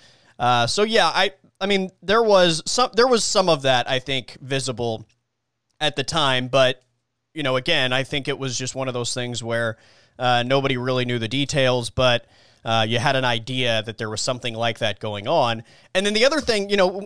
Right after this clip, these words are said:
again, with Trey Sermon, not that he wasn't a talented back. We always thought that Oklahoma had three really talented running backs last season.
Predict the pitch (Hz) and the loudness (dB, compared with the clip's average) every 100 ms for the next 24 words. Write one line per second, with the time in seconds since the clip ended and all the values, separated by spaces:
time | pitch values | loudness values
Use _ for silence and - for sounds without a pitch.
0 | - 196 247 170 170 240 - 233 151 175 | -6 -2 0 0 2 0 2 0 0 0
1 | 226 226 202 196 196 165 196 180 170 151 | 0 0 0 0 0 -2 0 -2 -2 0
2 | 202 127 170 196 196 247 196 143 127 - | 2 0 -2 2 4 6 4 2 0 0
3 | 147 135 151 143 - 143 151 143 135 131 | 2 2 0 -6 -4 -4 -2 -2 0 0
4 | 120 156 160 180 123 147 180 143 160 160 | 0 -4 -2 -2 -2 0 2 0 -4 -4
5 | 151 135 165 247 139 117 - 120 - 127 | -4 -4 -4 -2 -2 -2 -2 -2 -4 -6
6 | 117 143 | -6 -6